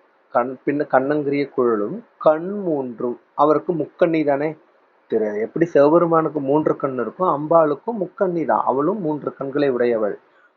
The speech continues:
அப்போ அதெல்லாம் யாருக்கு வந்து வச்சிருக்காளா? கண் மூன்றும் கருத்தில் வைத்து தன்னந்தனியே இருப்பார்க்கு. யாரு? தன்னந்தனியே இருக்காங்க இல்லையா, வேண்டிக்கிட்டு இருக்காங்கல்ல,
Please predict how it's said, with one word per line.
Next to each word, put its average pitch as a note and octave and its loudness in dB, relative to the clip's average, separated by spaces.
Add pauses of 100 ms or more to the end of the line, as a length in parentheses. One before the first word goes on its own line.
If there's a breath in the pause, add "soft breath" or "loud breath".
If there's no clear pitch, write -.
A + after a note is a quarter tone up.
(200)
அப்போ B2+ 0
அதெல்லாம் B2+ 2
யாருக்கு F3 0
வந்து E3+ 0
வச்சிருக்காளா? C#3+ 2 (960)
கண் D3+ 2
மூன்றும் D3+ -6 (500)
கருத்தில் F3+ 2
வைத்து D#3 4
தன்னந்தனியே D#3+ 2
இருப்பார்க்கு. C3 0 (180)
யாரு? C3+ 2 (440)
தன்னந்தனியே E3 4
இருக்காங்க D3+ 2
இல்லையா, D3 0
வேண்டிக்கிட்டு C#3+ -2
இருக்காங்கல்ல, C3+ -2